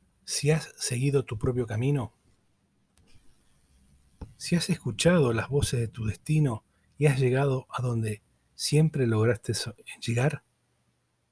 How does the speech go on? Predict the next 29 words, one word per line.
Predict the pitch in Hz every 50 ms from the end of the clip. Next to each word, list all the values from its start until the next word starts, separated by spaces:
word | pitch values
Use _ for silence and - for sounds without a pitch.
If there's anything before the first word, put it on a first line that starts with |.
| _ _ _ _ _ _ _ _ _ _ _ _ _ _ _ _ _ _ _ _
Si | - - -
estás | 123 - - 208 185 - 165
en | 160
ese | 147 - 156 131
lugar | 113 107 113 131 147 139 - - - _ _ _ _ _ _ _ _ _ _ _ _ _ _ _ _ _ _ _ _ _ _ _ _ _
que | - 127
alguna | 123 127 131 131
vez | 135 131 -
soñaste, | - 120 113 123 160 156 - - - 104 104 - _ _ _ _ _ _
si | - - 175
has | - -
cumplido | - 147 123 110 - 156 160 143
tus | - - 110 -
propósitos, | - 107 101 104 - 180 185 - 139 117 - 117 113 - - - _ _ _ _ _ _ _ _ _ _ _ _ _ _ _ _ _ _ _ _ _ _ _ _ _ _ _ _ _ _ _ _ _ _
o | - 143 131
quizás | - 131 117 - 147 143 135 - - - - _ _ _ _ _ - _ _
has | 151 151 131 156
renunciado | 151 135 131 127 120 - - 143 139 135 127 117 104 101 - _ _ _ _ _ _ _ _ _ _ _ _ _
a | - 110
lo | 113 110
que | - 110
querías | - 117 123 139 143 127 101 127
en | 117 107
tu | 107 117 113
vida | 127 127 123
de | 117 117
verdad | 110 107 104 107 120 123
por | 113 - 113 110
otros, | 110 107 - - 104 - - -